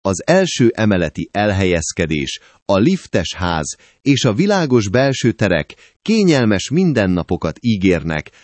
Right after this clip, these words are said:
miközben a polgári hangulatú gangos társasáz külön atmoszférát ad az ingatlannak.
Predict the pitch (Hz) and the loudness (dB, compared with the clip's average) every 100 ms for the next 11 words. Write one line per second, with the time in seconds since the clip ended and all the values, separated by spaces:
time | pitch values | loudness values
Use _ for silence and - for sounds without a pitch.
0 | _ 95 131 127 107 85 80 67 151 175 | _ 0 2 2 0 0 -4 -2 2 2
1 | 165 143 127 120 95 104 95 87 80 - | 2 0 0 0 0 0 0 0 0 -4
2 | 78 87 160 170 123 101 - 92 85 92 | -2 0 2 2 0 -2 -2 -4 -4 -8
3 | - 85 76 - - _ _ 233 208 175 | -4 -4 -4 -6 -16 _ _ 2 2 2
4 | 127 127 120 107 - 110 92 78 110 107 | 0 -2 -2 -4 -2 0 0 0 -2 0
5 | 95 - 107 90 78 - 78 71 67 62 | -2 0 0 0 -2 -4 -4 -4 -6 -8
6 | - - | -12 -20